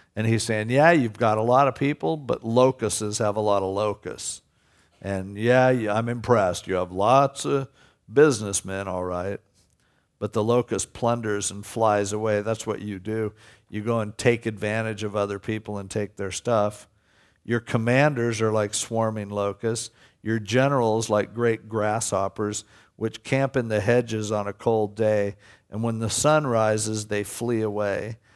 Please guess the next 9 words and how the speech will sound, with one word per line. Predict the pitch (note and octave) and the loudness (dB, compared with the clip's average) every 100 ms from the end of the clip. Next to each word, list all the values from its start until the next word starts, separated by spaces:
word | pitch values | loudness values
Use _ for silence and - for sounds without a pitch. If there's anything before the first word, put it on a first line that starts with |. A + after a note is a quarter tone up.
| _ _ | _ _
and | G#2 | -8
the | G#2+ | -8
place | - A#2 A2+ - | 0 2 2 0
where | G#2 | -2
they | G2+ G2+ | 0 0
are | G2+ A2 G#2+ | 2 2 0
is | F#2+ | -2
not | G2 G2 G2 G#2+ | -4 -4 -4 -6
known." | G#2+ G#2 F#2+ F2+ G2 | -6 -4 -6 -10 -14